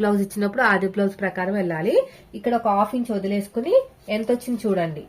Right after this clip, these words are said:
నాలుగు ఇంచులు వచ్చింది. నాలుగులో సగం రెండు, రెండు నుంచి పెద్ద సైజు బ్లౌజ్ కి రెండున్నర వరకు పొడవు తీసుకోవాలి. ఓకేనా? పొడుగు వచ్చేసి రెండున్నర. తర్వాత వచ్చేసి ఇక్కడ ఉక్సు పట్టి దగ్గర నుంచి రెండున్నరకు ఒక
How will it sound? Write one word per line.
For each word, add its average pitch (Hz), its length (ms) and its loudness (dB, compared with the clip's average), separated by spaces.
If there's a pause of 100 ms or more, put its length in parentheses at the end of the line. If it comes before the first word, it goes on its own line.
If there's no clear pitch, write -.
(140)
నాలుగు 190 320 0
ఇంచులు 208 220 -4
వచ్చింది. 202 340 -6
నాలుగులో 208 400 -2
సగం 262 220 0 (100)
రెండు, 160 240 -2 (480)
రెండు 220 220 -2 (200)
నుంచి 226 340 -2 (300)
పెద్ద 196 160 2 (100)
సైజు 226 240 0
బ్లౌజ్ 202 280 2
కి 311 60 -6 (100)
రెండున్నర 202 420 0
వరకు 185 260 -2
పొడవు 196 200 4 (100)
తీసుకోవాలి. 151 460 -8 (160)
ఓకేనా? 226 260 -2 (100)
పొడుగు 208 280 2
వచ్చేసి 240 240 -4 (100)
రెండున్నర. 165 400 -2 (600)
తర్వాత 240 340 2 (100)
వచ్చేసి 226 380 0 (480)
ఇక్కడ 220 240 -2 (100)
ఉక్సు 202 260 -6
పట్టి 233 280 0
దగ్గర 208 300 2
నుంచి 220 260 -4
రెండున్నరకు 202 460 2
ఒక 190 100 -4